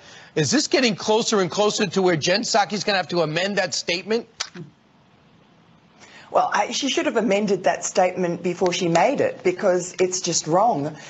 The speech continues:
Speaker 2: And look, that, that letter, uh, to Brown University for Jonathan Lee's child, um, was unsuccessful. Um, <laughs> you know, it was completely worthless because it didn't get him into Brown University.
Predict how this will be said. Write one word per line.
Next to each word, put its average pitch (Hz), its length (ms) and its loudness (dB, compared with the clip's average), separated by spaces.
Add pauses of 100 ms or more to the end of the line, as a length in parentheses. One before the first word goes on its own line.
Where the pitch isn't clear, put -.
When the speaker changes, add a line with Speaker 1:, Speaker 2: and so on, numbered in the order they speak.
(180)
Speaker 2:
And 196 380 2
look, 208 240 0
that, 180 240 0
that 185 220 0
letter, 170 520 2
uh, 156 140 0
to 156 160 -4
Brown 151 300 0
University 151 680 0
for 139 320 0
Jonathan 151 520 -2
Lee's 147 320 -2
child, 156 560 0 (260)
um, 160 420 2
was 170 260 0
unsuccessful. 190 1000 -2
Um, 156 400 -2
<laughs> - 40 -16
you 180 160 -10
know, 196 160 2
it 180 180 -4
was 190 160 0
completely 208 480 0
worthless 175 520 2
because 160 360 -4 (240)
it 180 100 0
didn't 170 220 0
get 165 100 4
him 160 100 -2
into 196 220 -4
Brown 143 260 2
University. 139 680 -2